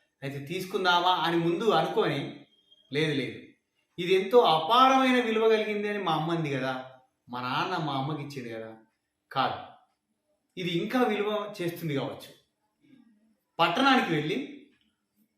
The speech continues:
పట్టణంలో ఉన్నటువంటి ఒక పెద్ద వజ్రాల దుకాణంలోకి వెళ్ళి ఆ వజ్రాన్ని చూపించి, "దీనికి ఎంత విలువ ఇస్తారు?" అని అడిగితే వాళ్ళు కూడా రకరకాల పరిశోధనలు చేసి, "ఈ వజ్రానికి మేము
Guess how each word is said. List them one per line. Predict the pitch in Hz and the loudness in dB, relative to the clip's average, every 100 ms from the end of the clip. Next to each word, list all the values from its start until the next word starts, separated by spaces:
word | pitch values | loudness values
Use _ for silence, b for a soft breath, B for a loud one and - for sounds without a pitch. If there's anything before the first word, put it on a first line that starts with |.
| - | -2
పట్టణంలో | 196 196 285 285 262 247 | 0 2 2 4 8 8
ఉన్నటువంటి | 233 220 214 214 | 6 2 -4 -4
ఒక | 190 170 165 | -2 -4 -4
పెద్ద | 170 170 226 | -6 -4 -2
వజ్రాల | 165 147 143 214 208 | -2 -2 -2 -2 -2
దుకాణంలోకి | 180 175 165 147 | -2 -4 -2 -4
వెళ్ళి | 135 127 226 320 - - _ _ _ | -4 -6 -6 -8 -12 -20 _ _ _
ఆ | 156 | -6
వజ్రాన్ని | 147 143 170 208 185 | -4 -2 -2 -2 -2
చూపించి, | 160 156 208 | -2 -2 -4
"దీనికి | 165 151 139 | -4 -4 -4
ఎంత | 147 165 | -6 -6
విలువ | 180 160 | -4 -2
ఇస్తారు?" | 151 139 143 131 143 156 - - | -4 -6 -6 -6 -6 -8 -12 -10
అని | 139 | -6
అడిగితే | 139 139 170 123 151 - _ _ _ _ _ - | -6 -6 -6 -6 -8 -14 _ _ _ _ _ -8
వాళ్ళు | 127 185 220 | -2 0 2
కూడా | 208 196 | 0 0
రకరకాల | 180 165 175 175 180 175 | -2 -2 -4 -4 -4 -4
పరిశోధనలు | 156 151 190 185 147 | -4 -6 -4 -4 -6
చేసి, | 135 151 151 131 123 127 - _ _ _ _ _ _ _ _ _ _ _ _ _ _ - | -6 -6 -6 -8 -8 -12 -18 _ _ _ _ _ _ _ _ _ _ _ _ _ _ -8
"ఈ | 175 | -2
వజ్రానికి | 165 151 190 220 208 185 | 0 0 2 0 0 0
మేము | 170 170 | 2 2